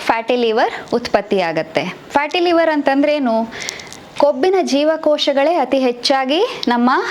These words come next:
ಲಿವರ್ನ ಜೀವಕೋಶಗಳಲ್ಲಿ ಹೋಗಿ ಸೇರ್ಕೊಳ್ಳುವಂಥದ್ದು. ಇದರಿಂದಾಗಿ ಲಿವರಿನ ಕಾರ್ಯಕ್ಷಮತೆ ಸ್ಥಗಿತವಾಗ್ತಾ ಹೋಗುತ್ತೆ, ಕಡಿಮೆ ಆಗ್ತಾ ಹೋಗುತ್ತೆ.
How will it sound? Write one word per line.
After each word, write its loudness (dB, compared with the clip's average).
ಲಿವರ್ನ 2
ಜೀವಕೋಶಗಳಲ್ಲಿ 0
ಹೋಗಿ 0
ಸೇರ್ಕೊಳ್ಳುವಂಥದ್ದು. 0
ಇದರಿಂದಾಗಿ 2
ಲಿವರಿನ 2
ಕಾರ್ಯಕ್ಷಮತೆ -2
ಸ್ಥಗಿತವಾಗ್ತಾ 0
ಹೋಗುತ್ತೆ, 0
ಕಡಿಮೆ 0
ಆಗ್ತಾ -2
ಹೋಗುತ್ತೆ. -2